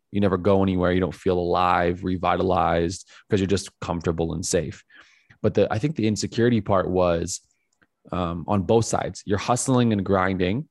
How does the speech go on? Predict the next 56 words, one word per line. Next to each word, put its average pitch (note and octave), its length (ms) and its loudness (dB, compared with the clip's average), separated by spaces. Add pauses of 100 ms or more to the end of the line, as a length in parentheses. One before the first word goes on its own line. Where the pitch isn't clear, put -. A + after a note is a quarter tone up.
to G#2 80 -2
find G2 280 0
your F2+ 120 0
edge F2+ 180 0
constantly G2 640 -2
in F#2+ 60 -2
order F#2 160 2
to F2 120 -8 (100)
prove G#2+ 360 0
yourself F2 640 -2 (380)
to F2+ 500 0
yourse-, F#2 320 -2 (140)
to - 160 -2
the, - 80 -8
to - 120 -8
the G2 100 2
world, F2+ 340 2
to - 80 -8
the E2+ 80 -6
people F#2 280 -2
around E2+ 380 0
you, F2 220 -2
to - 160 -10
be F2 100 -4
better F2+ 240 2
than F2+ 160 0
others. E2 540 2 (340)
Um, F2 80 -4
it's F2 140 -4
driven A2 340 2
out F#2+ 220 0
of F2+ 120 -2
this, F#2 220 -4
like, - 200 -8
in-, F#2 200 -2
insecure G2 640 -4
place G2 480 -2
in F2+ 100 -4
yourself F2 440 -4
where E2+ 80 -2
you F2 60 0
don't F2 180 -4
feel - 140 -6
safe - 280 -2
with - 140 -6
yourself. - 440 -10 (480)
But G#2 120 0
then A2 120 4
on F#2+ 120 2
the F#2+ 120 2
other F#2 140 2
side, C3 320 0
it's G2 140 -10
the F#2 80 -12
same F2+ 260 -4
thing. A2 340 -2